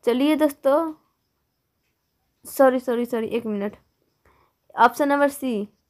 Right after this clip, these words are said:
ये वाला क्वेश्चन आपका हुआ। चलिए दोस्तों, नेक्स्ट क्वेश्चन के बढ़ते हम लोग। जेलीफिश किस संघ का एक उदाहरण है? आपका सही आंसर हुआ दोस्तों ऑप्शन नंबर सी। स-,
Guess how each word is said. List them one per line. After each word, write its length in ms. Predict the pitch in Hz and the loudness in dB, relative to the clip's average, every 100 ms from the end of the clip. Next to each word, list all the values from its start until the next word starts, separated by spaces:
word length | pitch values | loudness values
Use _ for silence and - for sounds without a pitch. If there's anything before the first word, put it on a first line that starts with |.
| - | -6
ये 100 | 233 | -2
वाला 160 | 220 220 | 0 -2
क्वेश्चन 360 | 214 214 208 | -4 -6 -6
आपका 240 | 196 - 208 | -6 -6 -6
हुआ। 240 | 208 262 _ _ _ _ _ _ _ _ _ _ _ _ _ _ _ _ _ _ _ | -4 -8 _ _ _ _ _ _ _ _ _ _ _ _ _ _ _ _ _ _ _
चलिए 180 | 269 285 | 0 4
दोस्तों, 280 | 285 294 269 | 4 2 -2
नेक्स्ट 320 | 262 277 - | 0 -2 0
क्वेश्चन 280 | 277 285 262 | -2 0 -4
के 160 | 269 | -2
बढ़ते 360 | 247 233 240 247 | -2 0 -2 -4
हम 100 | 233 | -4
लोग। 160 | 226 269 _ _ _ - | -6 -10 _ _ _ -2
जेलीफिश 640 | 240 269 320 320 302 - | 4 4 4 0 -4 -4
किस 320 | 311 320 320 311 | -4 -2 -2 2
संघ 240 | 294 294 | 2 2
का 80 | 294 | -4
एक 300 | - 285 285 | 0 -2 2
उदाहरण 520 | 262 254 240 262 262 | 2 6 6 4 0
है? 220 | 247 269 - _ - - | -2 -4 -8 _ -20 0
आपका 240 | 240 247 | 0 0
सही 320 | 269 254 277 302 | -2 0 0 0
आंसर 320 | 269 269 277 | -4 0 2
हुआ 140 | 269 | 2
दोस्तों 340 | 254 269 262 233 | 2 0 0 -2
ऑप्शन 280 | 240 - | -2 -2
नंबर 240 | 240 233 262 | -4 -2 -4
सी। 380 | - 220 190 208 _ _ _ _ _ _ | -6 -8 -8 -8 _ _ _ _ _ _
स-, 520 | - - - - - | -8 -6 -6 -10 -20